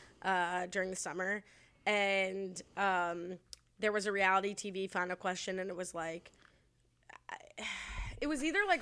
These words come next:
rank, no, I think I got that one right. One was, like, rank these four in order that they premiered. There was some trivia question about reality T V, and my professor floated the right answer, and I was like, "I don't think it's that," and we went with a different answer, and he was <laughs> correct. It was the,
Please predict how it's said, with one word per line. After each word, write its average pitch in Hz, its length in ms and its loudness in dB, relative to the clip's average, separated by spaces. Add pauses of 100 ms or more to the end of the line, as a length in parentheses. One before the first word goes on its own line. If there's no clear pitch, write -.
rank, 220 320 0
no, 262 80 2
I 233 100 4
think 294 180 -2
I 285 80 2
got 233 100 2
that 220 80 0
one 196 100 -2
right. 180 160 -4
One 208 200 0
was, 214 120 -2
like, 220 160 -2
rank 202 280 -2
these 202 200 -8
four 190 340 -6
in 185 80 -4
order 185 280 -6
that 180 140 -6
they 190 100 -6
premiered. 190 460 -4 (400)
There 247 100 2
was 277 140 -2
some 254 440 2
trivia 226 340 0
question 208 460 -2
about 202 220 2
reality 196 320 0
T 202 140 -8
V, 190 200 -2
and 202 80 4
my 190 120 -2
professor 196 500 -4
floated 196 400 -2
the 196 80 0
right 185 180 0
answer, 185 340 -4
and 190 80 -2
I - 40 -4
was 185 80 -8
like, 185 120 -6
"I 185 60 0
don't 247 160 -2
think 226 140 -6
it's 220 160 -4
that," 196 380 4
and 190 100 -2
we 190 100 -2
went 185 160 -6
with 196 120 -12
a 208 40 -8
different 190 240 -6
answer, 180 200 -6
and 190 180 -4
he 226 140 -2
was 233 140 -2
<laughs> - 100 -4
correct. 247 460 6
It - 120 4
was - 300 -4
the, 262 240 6